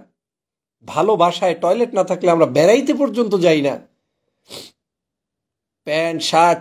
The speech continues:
টাই, ব্লেজারের অভাব নাই, আর একজন আলেম একটা সুন্দর জামা পরতে পারে না। আপনি সমাজের এত ভালো মানুষ, আপনি এত আলেমকে গালি দিলেন বেদব বলে,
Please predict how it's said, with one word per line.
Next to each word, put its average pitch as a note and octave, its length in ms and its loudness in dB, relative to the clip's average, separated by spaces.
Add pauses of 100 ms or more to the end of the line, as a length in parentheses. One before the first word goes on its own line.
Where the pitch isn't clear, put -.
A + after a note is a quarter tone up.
টাই, E3+ 300 2
ব্লেজারের E3 580 0
অভাব D#3+ 300 2
নাই, F3+ 200 -2 (880)
আর C#3+ 60 -6
একজন D#3 320 -2
আলেম F#3+ 300 2
একটা F3 220 -4
সুন্দর F3+ 360 0
জামা C#3+ 280 2
পরতে F#3+ 300 -4
পারে B2+ 260 -2
না। B2 100 -6 (1000)
আপনি A#3 200 0
সমাজের B3 400 2
এত A#3 200 2 (100)
ভালো C4+ 220 2
মানুষ, C4 360 2
আপনি G#3 220 -2 (180)
এত B3 140 0
আলেমকে B3+ 520 0
গালি F#3+ 260 -2
দিলেন D4 320 0
বেদব A3 340 2
বলে, A3 240 0